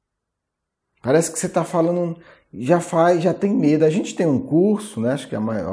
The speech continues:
muitos conhecem, chama Doutrina Secreta. Muita gente não faz o curso com medo da palavra doutrina secreta, sem saber nem o que é que eu tô dizendo com isso.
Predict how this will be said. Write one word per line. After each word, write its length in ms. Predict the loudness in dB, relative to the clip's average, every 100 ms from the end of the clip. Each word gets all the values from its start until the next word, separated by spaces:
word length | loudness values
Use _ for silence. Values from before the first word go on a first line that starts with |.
| -4
muitos 320 | -4 -4 -6
conhecem, 500 | -6 -2 -2 -2 -6
chama 260 | -6 -2 2
Doutrina 520 | 2 2 -2 -2 -2
Secreta. 760 | -2 -2 2 4 4 2 -6 -12 -14 _ _ _ _ _ _ _ -18 -8
Muita 400 | 0 0 2 2
gente 200 | 2 2
não 160 | 0 0
faz 320 | 2 0 2
o 100 | 0
curso 320 | 0 -2 -2
com 160 | 0 2
medo 320 | 4 2 0
da 160 | 0 0
palavra 480 | 2 2 4 2
doutrina 420 | 2 0 0 -2 -2
secreta, 460 | -4 -2 -2 0
sem 80 | -2
saber 260 | 0 0 2
nem 120 | 2
o 40 |
que 60 | 0
é 60 |
que 80 | -2
eu 40 | 0
tô 140 | 0
dizendo 320 | 0 -2 -4
com 180 | -4 -2
isso. 460 | -2 -2 -6 -18